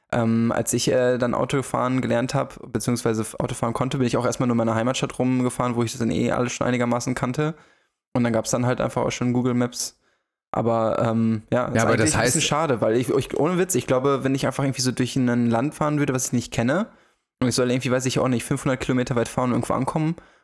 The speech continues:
Speaker 1: und ich hätte kein Google Maps, das wird, glaub ich, bei mir echt ein, zwei Stunden länger dauern.
Speaker 2: Ja, aber stell dir mal vor, was das eigentlich, äh, impliziert und eigentlich auch, sagen wir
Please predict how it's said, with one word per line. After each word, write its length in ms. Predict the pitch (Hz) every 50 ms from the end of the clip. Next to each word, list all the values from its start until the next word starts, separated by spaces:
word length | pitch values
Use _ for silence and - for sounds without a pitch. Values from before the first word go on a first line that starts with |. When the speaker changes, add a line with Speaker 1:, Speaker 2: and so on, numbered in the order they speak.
| _ -
Speaker 1:
und 120 | - 123
ich 100 | 120 -
hätte 240 | 135 123 - 123 110
kein 300 | - - 135 139 160 165
Google 200 | 160 160 151 147
Maps, 280 | 147 165 165 - -
das 180 | - 110 - -
wird, 160 | 123 113 -
glaub 180 | - 120 110 110
ich, 120 | 117 -
bei 80 | - 113
mir 240 | 117 117 110 - -
echt 200 | 135 - - -
ein, 140 | 131 131
zwei 160 | - - 143 131
Stunden 240 | - 143 139 127
länger 260 | 135 139 139 147 127 117
dauern. 280 | 104 107 110 113 113
Speaker 2:
Ja, 80 | 104 107
aber 100 | 113 107
stell 160 | - - 120
dir 80 | 113 113
mal 140 | 107 104
vor, 420 | 98 - - 147 147 135 135 151 143
was 160 | 113 101 -
das 140 | - 98 98
eigentlich, 360 | 92 104 104 98 - - - 113
äh, 100 | 113 101
impliziert 580 | - - 98 - 104 95 - - - 139 -
und 120 | - 110 -
eigentlich 320 | - 101 101 101 98 -
auch, 160 | 101 113 101
sagen 160 | - 120 113
wir 40 | 107